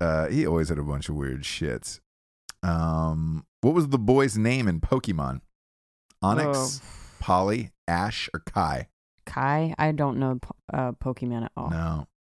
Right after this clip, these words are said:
Speaker 1: it's Ash. I didn't know it either.
Speaker 2: I also call it Pokemon, Pokemon.
Speaker 1: What flavor soda was Surge?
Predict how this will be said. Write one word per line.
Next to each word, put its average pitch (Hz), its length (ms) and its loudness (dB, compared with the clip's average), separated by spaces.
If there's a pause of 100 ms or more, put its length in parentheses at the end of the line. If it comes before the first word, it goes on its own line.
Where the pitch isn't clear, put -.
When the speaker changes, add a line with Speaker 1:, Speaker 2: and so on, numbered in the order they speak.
(160)
Speaker 1:
it's - 200 -18
Ash. 82 520 0 (220)
I 87 100 0
didn't 101 140 2
know 90 140 4
it 80 100 2
either. 82 300 0 (480)
Speaker 2:
I 160 60 0
also 160 220 -2
call 160 200 0
it 120 160 -4
Pokemon, 143 760 0 (320)
Pokemon. 135 760 0 (380)
Speaker 1:
What 135 300 4
flavor 135 540 2
soda 120 480 4
was 78 220 0
Surge? 82 880 0